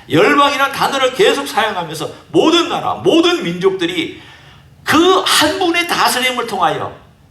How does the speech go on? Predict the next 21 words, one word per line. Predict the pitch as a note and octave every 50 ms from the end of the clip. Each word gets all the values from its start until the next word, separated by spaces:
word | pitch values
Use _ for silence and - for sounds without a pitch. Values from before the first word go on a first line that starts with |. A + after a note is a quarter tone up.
| - - - - - - - _
너희들이라고 | - - G#3+ C#4 D4+ D#4 D#4+ E4 D#4+ E4 E4+ E4+ E4 E4+ E4+ D#4+ D4+ - D4
하는 | A#3 C4 D#4 D4 -
집단의 | - - C#4+ C#4 - - D#4 D4+ - -
다스림이 | - G#3 G#3+ G#3+ A#3+ B3+ B3 A#3
아니라 | F#3 F3 F#3+ G3+ F#3+
한 | - - - - - - G4+ G4+ G4
분, | F4+ D#4 - - - - - - - - _ - _ _ _ _ - _ - _ _ - -
그분, | - - D#4+ E4 E4 F#4+ F4 - - - - - - - _ _ _ _ _ _ _ _ _ _ _ _ _ _ _ _ -
메시아, | C#3+ F#3+ C#4 C#4 - C#4 C#4+ C#4 - - - - - - - _ _ _ _ _ _ _ _ _ _ -
그분의 | - - D4 D4+ F#4+ F#4+ F#4+ G4 F#4+
다스림을 | - G#3 A#3 A3+ B3+ B3+ B3+ B3 B3 A#3+
통하여서 | - F#3+ F#3+ F#3+ F3 E3 D#3 D#3 G3+ C4 - F#3 - - - - - - - - - - -
그에게 | - - F3+ G3+ F#3+ F3 E3
소망을 | E3 - - F#3 E3 D#3 D3 C3+ A#2
두고 | A#2+ A#2+ A#2+ B2 A#2+ A#2+
그의 | - G3+ B3+ D4 D4
다스림 | - - D#3+ - - G#3+ G#3+ G3+ G3
때문에 | F#3+ F#3 E3+ E3 E3+ A#3+ B3+ G#3 - - - - - - - -
찬양하게 | - - - - - E4 F4+ F#4+ G4 F#4+ F#4 E4+ D#4+ D#4 D4+
될 | A3+ F#3+ -
거라고. | - E3+ C#3+ A2 G#2+ -